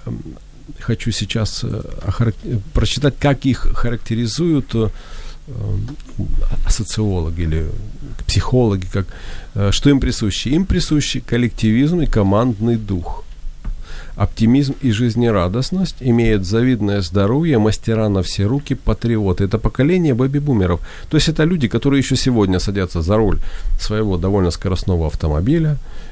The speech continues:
и могут погонять по хайвеям. Это люди, которые сегодня, э, проводят время активно. Они турист-, э, наверно, самые, э,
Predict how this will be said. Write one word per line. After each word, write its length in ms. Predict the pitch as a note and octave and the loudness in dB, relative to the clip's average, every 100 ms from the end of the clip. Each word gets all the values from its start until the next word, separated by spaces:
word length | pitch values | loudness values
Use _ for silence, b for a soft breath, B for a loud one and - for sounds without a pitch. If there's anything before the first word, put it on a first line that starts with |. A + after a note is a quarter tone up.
| B | B
и 260 | C3 C3 A#2+ | 0 2 4
могут 320 | B2 A2 G2+ | 4 4 2
погонять 520 | - G2+ G2+ G2+ F2 | 2 2 2 2 2
по 160 | - F2+ | 0 -6
хайвеям. 720 | - F2 F#2+ C#3 C#3+ B2+ A#2 B B | -2 0 0 0 0 0 -2 B B
Это 180 | G#2 B2 | 0 2
люди, 180 | G#2+ | 2
которые 320 | G2+ F2+ G2 F#2 | 0 0 -2 -2
сегодня, 680 | - G#2 G2+ F2 E2+ D#2+ E2+ - - | -2 0 2 2 0 0 -2 -4 -2
э, 480 | - F#2+ F2+ E2+ E2+ - - - - | 0 0 0 0 -2 -4 -6 -6 0
проводят 420 | G2 G#2 F2+ E2 | 2 4 4 2
время 380 | F#2+ F#2 E2+ D#2 B B | 0 2 0 -2 B B
активно. 720 | G#2 - - F#2 F2 F2+ - B B B | -6 -6 -4 0 2 4 4 B B B
Они 180 | A2 A#2 - - - - - | -8 -8 -10 -16 -18 -16 -10
турист-, 540 | - A#2+ A#2 - - - | -4 -2 -2 -4 -10 -4
э, 380 | A2+ G#2 G#2 A2 A#2 | -2 0 0 -2 -2
наверно, 340 | A#2+ A#2 B2 A2+ | 2 4 4 2
самые, 560 | - C3+ C3+ A#2+ A2+ - | 2 2 4 2 0 -2
э, 300 | G#2 G2+ | -2 -2